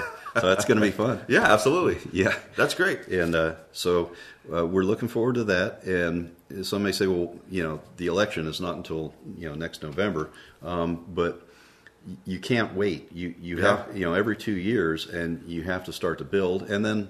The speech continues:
Speaker 1: I'm gonna be building awareness in my new district. So as rep, I have to manage, uh, I have to be a, a good rep for District twenty-eight.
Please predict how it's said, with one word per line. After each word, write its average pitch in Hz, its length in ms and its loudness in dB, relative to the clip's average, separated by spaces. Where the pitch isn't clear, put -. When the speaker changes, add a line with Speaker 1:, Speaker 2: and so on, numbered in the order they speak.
Speaker 1:
I'm 101 160 -2
gonna 104 140 0
be 98 140 -2
building 95 520 0
awareness 85 560 -2
in 80 80 -6
my 80 120 -4
new 82 160 -4
district. 87 420 -6
So 76 180 -6
as 117 300 2
rep, 107 500 0
I 90 100 -6
have 95 260 -2
to 85 100 -4
manage, 107 640 -4
uh, 82 400 0
I 85 120 -6
have 113 240 0
to 101 80 -4
be 104 160 0
a, 92 140 0
a 87 60 -4
good 101 300 0
rep - 500 -4
for 85 160 -2
District 92 380 -6
twenty-eight. 90 540 -2